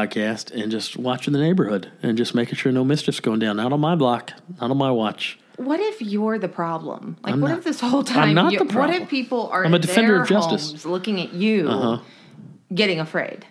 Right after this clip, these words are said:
Speaker 1: They should, they should not be afraid. They should know that I'm a resident of this
Speaker 2: Uh-huh.
Speaker 1: neighborhood, and I'm, I'm very civic-minded.
Speaker 2: Do you have that on a T-shirt? I mean, how
Speaker 1: I'm,
Speaker 2: are they supposed
Speaker 1: I'm
Speaker 2: to
Speaker 1: very
Speaker 2: know?
Speaker 1: civic-minded, so much so that today, I don't know if you've noticed,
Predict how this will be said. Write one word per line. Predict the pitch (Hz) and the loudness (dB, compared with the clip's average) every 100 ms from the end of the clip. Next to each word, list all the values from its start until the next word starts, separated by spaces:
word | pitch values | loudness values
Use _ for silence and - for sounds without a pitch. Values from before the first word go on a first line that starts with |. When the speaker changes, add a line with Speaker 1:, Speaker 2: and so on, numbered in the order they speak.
| - | -6
Speaker 1:
They | 127 117 | 0 0
should, | 117 135 120 151 | 2 -2 -4 -8
they | 151 160 123 | -6 -2 0
should | - 127 | 0 0
not | 123 123 | 0 2
be | |
afraid. | 104 - 95 | -2 0 -2
They | 95 | -2
should | 98 - | -4 -4
know | 110 107 | -2 0
that | 104 104 | 0 -2
I'm | 101 | -4
a | 95 | -2
resident | 101 127 131 160 175 - | 2 2 2 0 0 -6
of | 110 | -4
this | 113 | -2
Speaker 2:
Uh-huh. | 151 | 2
Speaker 1:
neighborhood, | 139 151 156 160 147 - - - - _ _ | 2 4 4 2 2 -6 -18 -20 -20 _ _
and | 110 | -4
I'm, | 98 95 95 | -2 -4 -6
I'm | 95 | -4
very | 104 110 101 | 0 0 0
civic-minded. | - - - 139 143 139 123 127 135 | -2 -2 2 2 2 2 2 4 2
Speaker 2:
Do | 131 | 2
you | |
have | 185 165 | 0 -2
that | 160 | -4
on | 160 160 | -4 -6
a | 151 | -8
T-shirt? | - 226 285 - 285 277 | -4 -4 -2 -2 -2 -2
I | 220 | 0
mean, | 220 | 0
how | 233 330 | 2 2
Speaker 1:
I'm, | 381 | 4
Speaker 2:
are | |
they | 233 349 480 | 4 2 2
supposed | - - | 0 2
Speaker 1:
I'm | 285 | 2
Speaker 2:
to | 139 | 4
Speaker 1:
very | 139 160 | 4 4
Speaker 2:
know? | |
Speaker 1:
civic-minded, | 143 - 156 151 147 160 143 175 | 4 4 2 4 4 6 4 2
so | - 165 | 4 6
much | 156 214 - | 6 4 2
so | 151 131 | 4 4
that | 135 - | 4 2
today, | 127 110 131 202 156 135 160 | 0 4 6 6 6 4 2
I | 131 | 2
don't | 131 147 | 2 2
know | |
if | 131 131 | 2 2
you've | 113 | 2
noticed, | 123 180 117 - - | 4 4 4 0 -6